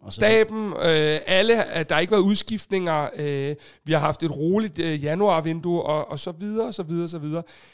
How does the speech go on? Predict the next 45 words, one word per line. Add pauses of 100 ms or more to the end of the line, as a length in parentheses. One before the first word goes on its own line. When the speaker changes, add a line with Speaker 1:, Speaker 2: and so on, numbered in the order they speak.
(100)
Speaker 2:
Så
der
er
ikke
nogen
undskyldninger
for
det. (280)
Hvis
de
her
resultater
ikke
ender
med
i
sidste
ende
at
gøre
F
C
København
til
dansk
mester, (260)
hvilket
jeg
ikke
tror,
de
gør, (560)
så,
øh,
så
er
det
en
eklatant
fiasko. (200)
Det
kan
ikke
beskrives (120)
anderledes,